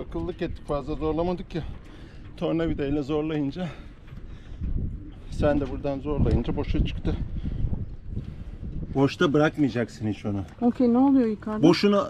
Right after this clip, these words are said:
Speaker 1: hafifçe alıp ondan sonra basacaksın.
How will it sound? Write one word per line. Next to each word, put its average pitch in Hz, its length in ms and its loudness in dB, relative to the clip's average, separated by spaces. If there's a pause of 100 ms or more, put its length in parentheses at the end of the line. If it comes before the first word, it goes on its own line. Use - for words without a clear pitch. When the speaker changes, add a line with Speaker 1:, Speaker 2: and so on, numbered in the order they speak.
Speaker 1:
hafifçe 202 480 2
alıp 214 220 6 (880)
ondan 226 340 10
sonra 190 280 4 (140)
basacaksın. 143 600 2